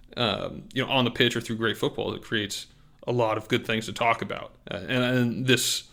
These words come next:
match week plus, whatever you wanna call it, was, uh, was no exception. So I, I say it was entertaining. What about you?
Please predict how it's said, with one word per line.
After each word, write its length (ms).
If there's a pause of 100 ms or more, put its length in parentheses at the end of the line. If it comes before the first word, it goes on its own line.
(500)
match 380
week 240
plus, 340
whatever 220
you 80
wanna 160
call 280
it, 80
was, 300
uh, 260
was 140
no 120
exception. 400 (400)
So 120
I, 200
I 20
say 120
it 20
was 100
entertaining. 380
What 80
about 160
you? 180